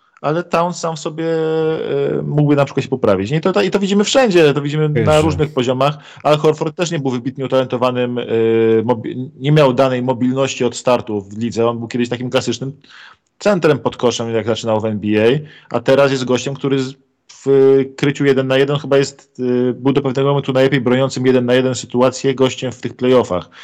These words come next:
Speaker 1: I dlatego ten rzut Butlera, s-, swoją drogą wracając do niego, był dobry, ponieważ Horford fenomenalnie broni penetrację jeden na jeden w tych playoffach, tak? I to też wypracował, tą całą mobilność,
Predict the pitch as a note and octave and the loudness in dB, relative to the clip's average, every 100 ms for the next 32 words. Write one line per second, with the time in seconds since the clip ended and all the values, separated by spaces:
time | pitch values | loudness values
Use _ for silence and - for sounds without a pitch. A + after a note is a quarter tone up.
0 | - - - B2 B2 B2+ A#2+ C3+ F3+ D3 | -20 -8 0 4 6 4 2 2 4 4
1 | C#3 C3+ B2+ B2 C3 A#2 A#2 B2+ C3 B2 | 2 0 -4 -6 -8 -6 -6 -2 0 0
2 | A2+ - _ - A#2+ A#2 A2+ A2+ A2+ A#2+ | -2 -8 _ -6 -4 -4 -4 -4 -4 -2
3 | A#2 A2+ A2 A2 A2+ B2 A2+ C3 D#3 D3 | -2 -2 -2 -2 0 2 4 2 2 0
4 | D3 D3 - C#3+ A2+ D3 D#3 - - - | 2 0 0 -2 0 0 0 -2 -14 -20
5 | - _ _ F3 F3 F3 E3 C3+ C#3 D3+ | -20 _ _ 0 2 2 2 2 0 0
6 | B2+ B2+ D3+ D3+ C#3+ B2+ C3+ C3+ D3+ F3 | 0 0 0 -2 0 -2 0 0 0 0
7 | F3 C#3+ C3 A2+ A2 G2 F2+ F2 A2+ A#2+ | 0 0 -2 -2 0 0 -2 -4 -4 -2
8 | B2+ B2 C3+ D3+ C3+ D3 C#3+ B2+ A#2 G2 | -2 -2 0 2 2 0 0 0 0 -2
9 | F#2 A2+ A#2 A2+ A#2 A2 C#3 D3+ D3+ D3+ | -4 -4 -2 -2 -2 0 2 4 4 2